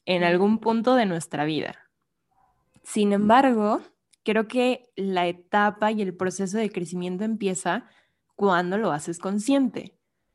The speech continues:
Speaker 1: El decir, "Ok, aquí fracasé por esto y por esto y por esto, pero acá se triunfó porque lo hice de esta forma y esta forma y me hizo sentir bien".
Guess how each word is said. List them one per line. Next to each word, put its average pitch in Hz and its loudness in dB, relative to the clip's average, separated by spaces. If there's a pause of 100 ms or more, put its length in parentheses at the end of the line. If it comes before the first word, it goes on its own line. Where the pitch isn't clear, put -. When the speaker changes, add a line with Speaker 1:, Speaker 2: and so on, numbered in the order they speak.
(120)
Speaker 1:
El 202 0
decir, 190 -2
"Ok, 175 -6 (200)
aquí 226 -2 (760)
fracasé 202 0 (140)
por 202 2
esto 220 2
y 240 6
por 262 6
esto 226 2
y 208 4
por 190 4
esto, 175 2 (540)
pero 190 4
acá 247 4
se 294 0
triunfó 269 4
porque 202 -2
lo 185 0
hice 208 0
de 254 0
esta 262 -2
forma 240 -2
y 233 -4
esta 233 -6
forma 233 -2 (320)
y 208 -2
me 208 0
hizo 170 -8
sentir 202 -2
bien". 349 0